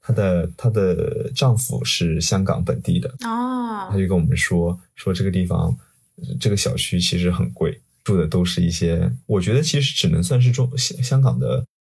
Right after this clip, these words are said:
Speaker 1: 也是中产吧，因为香港的工资其实也很高嘛。我自己的感觉是，我现在在香港读研，其实香港读研我的花销应该是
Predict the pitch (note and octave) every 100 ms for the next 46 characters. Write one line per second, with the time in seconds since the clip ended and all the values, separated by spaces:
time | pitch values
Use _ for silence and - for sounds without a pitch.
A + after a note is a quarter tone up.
0 | _ _ _ - B2 A#2+ - A2 G#2+ C#3+
1 | D#3 - - - - A#2 A#2+ B2+ B2+ D3+
2 | B2 F2 A#2 C3 C#3 - F#2 F#2 G2+ -
3 | - E2+ E2 D#2+ - - - - F3 F3+
4 | D3 B2+ A2 - E2+ - - - F#2 F2
5 | _ E2+ E2 A2 G#2 - - A#2+ A2+ A#2
6 | F2+ - E2+ E2+ D2 D2 - F#2+ F#2+ A#2+
7 | G2+ F2 E2+ E2+ F2+ A#2 - - - C3
8 | - G2 G2 F#2+ F#2+ G2 G2 G2 - -
9 | E2+